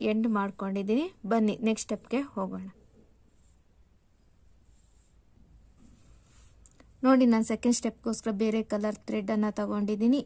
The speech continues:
ಇಲ್ಲಿ ಏನು ನಾನು ಫಸ್ಟ್ ಕಂಬದ ಮೇಲೆ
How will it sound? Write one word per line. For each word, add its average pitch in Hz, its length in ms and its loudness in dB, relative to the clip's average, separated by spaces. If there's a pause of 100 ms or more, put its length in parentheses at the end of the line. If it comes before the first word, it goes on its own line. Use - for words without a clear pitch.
ಇಲ್ಲಿ 240 280 4 (260)
ಏನು 294 340 4
ನಾನು 220 320 4 (1700)
ಫಸ್ಟ್ 254 360 2
ಕಂಬದ 220 400 2
ಮೇಲೆ 220 200 4